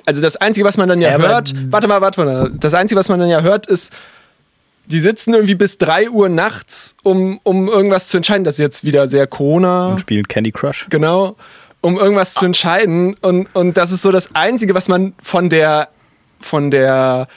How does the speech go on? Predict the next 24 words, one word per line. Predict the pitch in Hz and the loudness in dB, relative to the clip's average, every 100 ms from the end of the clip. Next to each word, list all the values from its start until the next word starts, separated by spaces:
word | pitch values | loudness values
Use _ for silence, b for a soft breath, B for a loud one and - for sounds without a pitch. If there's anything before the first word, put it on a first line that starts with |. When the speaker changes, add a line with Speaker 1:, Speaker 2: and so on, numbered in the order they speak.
| b b b b | b b b b
Speaker 1:
von | - 135 | -8 -6
der, | 127 127 123 - | -2 -2 -4 -4
äh, | 143 | -4
von | 127 135 | -4 -4
der | 131 | -2
machthabenden | 151 214 - 151 147 147 139 135 | -2 -4 -4 -2 -2 -2 -2 0
Seite | 135 139 147 151 | 0 0 -2 -2
hört, | 139 139 139 139 - - | 0 2 2 -2 -4 0
äh, | 139 135 135 139 - b b b b - | 0 2 2 0 -4 b b b b -4
was | 139 - | -4 -2
irgendwie | 160 151 147 156 151 147 147 - _ | -2 -2 -2 -2 -2 -2 -4 -10 _
sagt | 143 151 165 - | -2 -2 -2 -4
so, | 160 160 156 | 0 0 0
"Yo, | 165 175 196 185 170 _ _ _ _ _ _ _ | 0 2 2 0 -2 _ _ _ _ _ _ _
Alter, | 165 170 185 | -2 0 0
die | 160 | -2
ballern | 147 165 180 175 | -2 0 0 2
da | 156 | 0
richtig | 151 180 - 147 | 0 -2 -4 -6
durch | - 170 233 214 - | 0 2 0 -2 -8
und | 170 143 | -6 -6
die, | 139 143 | -6 -6
die, | 131 135 139 139 139 - B B B B - | -6 -6 -4 -2 -2 -4 B B B B -4
äh, | 143 139 139 | 0 2 0